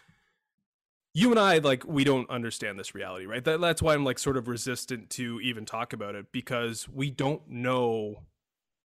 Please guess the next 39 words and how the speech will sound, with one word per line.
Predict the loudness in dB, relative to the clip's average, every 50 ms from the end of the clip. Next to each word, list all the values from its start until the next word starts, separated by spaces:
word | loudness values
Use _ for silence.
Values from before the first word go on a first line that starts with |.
| _ _ _ _ _ _ _ _ _ _ _ _ _
what | -2 2 4 4 2 2
his | 2 0 -2 0
situation | -4 -6 -6 -6 -6 -6 -6 -6 -6 -8 -10 -10
is. | -12 -12 -12 -4
We | -2 0
don't | 0 0 0 -2
know | -2 -2 0 0 0 0
the | -2 -4
pressure | -6 -4 -4 -4 -4 -4 -4 -4
that's, | -4 -4 -4 -4 -6 -12 -12 -8 _
that | -6 -4 -2
he's | -2 -2 0 0
under, | 0 0 2 2 0 0
the | -2 -4
pressure | -2 -2 -2 -2 -2 -4 -2 -2
that | -2 -2 -2
maybe | -4 -6 -6 -6 -6
he | -6 -6
was | -6 -6 -6 -6
under | -4 -6 -6
before, | -8 -10 -8 -4 0 2 4 4 4 2 0 -4 -12 -20 _ _ _ _ -2
how | 2 4 4 4
that's | 4 2 -2 -4 -4
changed | -2 0 0 2 0 0 0
over | -2 -2 -2 -6
time, | -2 0 0 0 2 0 -2 -2 -4 -2
where | 0 2 2 2 0
he | -2 -2 -2 0 0 2 2 0 0 -2 -4 _ _ _ _ _ _ _ _ _ 4
where | 6 6 6
the | 6 4
consequences | 0 0 0 0 0 0 -4 -4 -2 -2 -2 -2 -2 -6 -6 -2
will | 0 0 0 2
be | 0 -2 -4
for | -2 -2 -2 -2 -2 0
him | 0 0 0 0 -2 -4 -8 -2
if | -2 -2 -2 -2
he | -4 -4 -4 -2
were | 0 2 2 2 2
to | 0 0 0 0 0 0 -2 -6